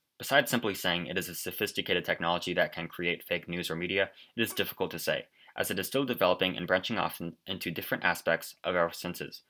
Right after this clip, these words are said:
For now, examples of their use may help to define it. Recently, there is controversy over Twitch streamers' faces being used over explicit content,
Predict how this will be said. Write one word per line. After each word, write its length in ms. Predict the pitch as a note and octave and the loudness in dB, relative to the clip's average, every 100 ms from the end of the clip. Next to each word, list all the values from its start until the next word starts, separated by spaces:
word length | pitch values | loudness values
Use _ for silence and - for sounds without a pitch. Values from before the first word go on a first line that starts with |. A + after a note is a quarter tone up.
| _ | _
For 160 | - A2 | -2 2
now, 220 | G2 G2+ | 6 6
examples 560 | - - F#2+ F#2+ A2+ A2+ | 4 0 0 2 0 -2
of 80 | G#2+ | 2
their 120 | A2+ | 2
use 280 | F2 E2 F2+ | 2 -2 -2
may 100 | E2+ | -2
help 160 | E2 | -2
to 100 | - | -2
define 380 | E2+ E2+ E2+ E2 | -4 -4 -2 -4
it. 220 | D#2+ - - _ - - | -6 -18 -20 _ -18 -2
Recently, 440 | A#2+ - - F2+ | 0 0 -2 -2
there 180 | E2+ E2 | 0 0
is 140 | E2 | 0
controversy 600 | - G#2 G#2 G#2 G#2 G#2+ - | -2 -2 0 0 0 -2 -4
over 200 | F2 F2 | -4 -4
Twitch 300 | - A#2 - | -4 -6 -4
streamers' 320 | - G2+ F2 | 0 0 0
faces 400 | - G#2 - G2+ | -2 -2 -2 -6
being 220 | F#2+ F2+ | -4 -4
used 240 | D#2 D#2+ - | -2 -4 -6
over 160 | F2 E2 | -6 -6
explicit 520 | - - - - D#2+ | -8 -12 -12 -10 -12
content, 460 | - E2 E2 D#2+ | -10 -10 -8 -12